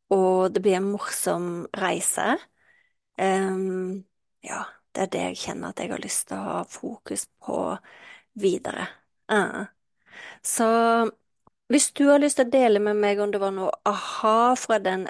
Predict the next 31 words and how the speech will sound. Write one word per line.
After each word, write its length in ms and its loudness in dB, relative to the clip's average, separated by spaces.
episoden 720 -2
her 260 -2
som 720 -4
du 80 4
likte 400 0
veldig 240 -2
godt 240 -4
at 140 -4
jeg 80 2
snakket 400 -2
om, 180 4
eller 240 2
om 140 2
det 80 4
er 60 0
noe 260 4
av 80 0
de 100 -2
tingene 460 -8
jeg 80 2
snakket 400 -4
om 180 -2
som 160 -4
du 160 2
vil 220 0
at 100 -6
jeg 80 -4
skal 160 -6
snakke 300 -6
mer 260 -4
om, 100 4